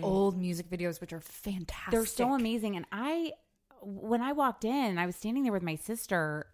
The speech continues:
Speaker 2: and we were like, "Damn, like, holy shit, her catalog is so
Speaker 1: Mm-hmm.
Speaker 2: crazy." Like, all these songs, so many hits, and you're watching these music videos, and you're so excited. And I hadn't seen her in concert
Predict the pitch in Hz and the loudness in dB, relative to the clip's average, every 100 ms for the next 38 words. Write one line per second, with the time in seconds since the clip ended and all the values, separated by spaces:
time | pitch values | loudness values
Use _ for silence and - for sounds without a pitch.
0 | - 175 185 190 190 165 151 _ _ _ | -10 -4 -2 0 -2 -4 -8 _ _ _
1 | _ - 240 285 185 131 139 143 147 - | _ -6 0 2 2 -4 -10 -12 -12 -18
2 | - 311 320 214 180 - - 208 185 - | -6 0 0 0 -4 -12 -6 -4 -6 -10
3 | - 226 254 285 - - _ - 214 226 | -12 -4 -2 -2 -8 -20 _ -12 -4 -2
4 | 285 233 143 117 202 - 170 156 - - | 0 2 2 0 -4 -6 -6 -6 -12 -2
5 | 196 202 214 214 170 165 - 247 294 330 | 2 4 2 0 -4 -10 -8 -2 2 2
6 | 320 220 165 165 160 - 233 269 262 214 | 2 0 0 -2 -2 2 2 2 -2 -2
7 | 233 240 240 202 - - 226 240 277 233 | 2 2 0 -6 -12 0 2 2 2 2
8 | 190 180 - - - - 196 190 185 185 | 0 -2 -8 -20 -20 -4 -2 4 2 2
9 | 226 220 190 190 180 185 170 156 156 156 | -2 -2 -2 -2 -2 -4 -2 0 -2 -6
10 | - 180 175 - 160 143 143 139 131 - | -4 -2 -2 -4 -4 -2 -2 -4 -6 -20
11 | _ - _ 185 175 170 175 180 180 214 | _ -20 _ 0 2 0 -2 -6 2 2
12 | 240 226 - 202 190 180 160 - 180 175 | 2 -4 -4 -4 -2 -2 -4 -2 -2 -2
13 | 160 151 143 | -2 -2 -4